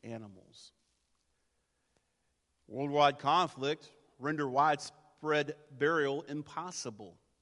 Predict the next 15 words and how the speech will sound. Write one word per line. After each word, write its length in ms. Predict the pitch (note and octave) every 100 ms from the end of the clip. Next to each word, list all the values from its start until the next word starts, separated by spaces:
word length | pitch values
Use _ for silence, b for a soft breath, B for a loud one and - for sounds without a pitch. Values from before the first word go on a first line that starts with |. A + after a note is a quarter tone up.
| _ _ _ _ _ _ _ _ _ _ _ _ _ _ _ -
The 100 | B2+
famine 360 | E3 A#3+ F#3+
will 160 | D3+ D#3
affect 320 | - D#3+ D3+
the 200 | C3+ C#3+
animals 420 | G#3 E3 B2+ A#2
just 200 | C#3+ C3+
as 120 | C3+
it 100 | C#3
does 320 | C3+ B2+ B2 - _
humans. 640 | G3+ F3+ G#2+ G2 - - - _ _ _ _ _ _ _ _ _ _ _ _
And 140 | - G#3+
even 240 | C#4 A#3+
today, 420 | - F#3 G#3 G#3
periodically, 840 | E3 G3 F3 F3 G3 F#3 C#3+ C#3+